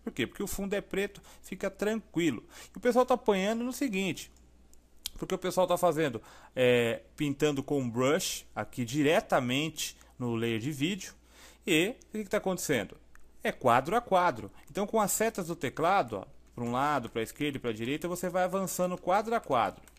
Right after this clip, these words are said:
né? Quando você está com o indicador aqui da linha do tempo selecionado, né? O layer aqui, Video Group, no caso do Photoshop Creative Cloud. E quando você altera uma aqui, você tem que alterar uma por uma. Quando é uma vinheta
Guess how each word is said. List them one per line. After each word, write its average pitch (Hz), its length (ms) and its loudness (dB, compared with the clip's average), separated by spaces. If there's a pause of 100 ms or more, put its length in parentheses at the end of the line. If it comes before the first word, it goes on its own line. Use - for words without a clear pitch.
(160)
né? 113 100 -4
Quando 117 220 -6
você 117 200 -6
está 127 220 -4
com 131 120 -12
o - 20 -6
indicador 123 500 -4
aqui 120 300 -6 (260)
da 127 80 -6
linha 127 160 -4
do 143 80 -4
tempo 107 360 -8 (320)
selecionado, 113 720 -6
né? 98 120 -8
O 98 60 -8
layer 104 380 -2
aqui, - 340 -12
Video 110 340 -6
Group, 95 360 -10 (260)
no 117 80 -8
caso 107 300 -2
do 107 60 -12
Photoshop 107 540 -6 (220)
Creative 113 400 -6
Cloud. - 400 -6 (540)
E 277 240 0 (100)
quando 233 180 2
você 214 220 2
altera 180 480 6
uma 160 160 2
aqui, 151 160 -4
você 214 180 -6
tem 220 140 -2
que 220 80 -2
alterar 202 480 0
uma 220 380 -2
por 175 260 -4
uma. 104 240 -4 (260)
Quando 247 360 2
é 202 40 4
uma 170 200 2
vinheta 127 600 -4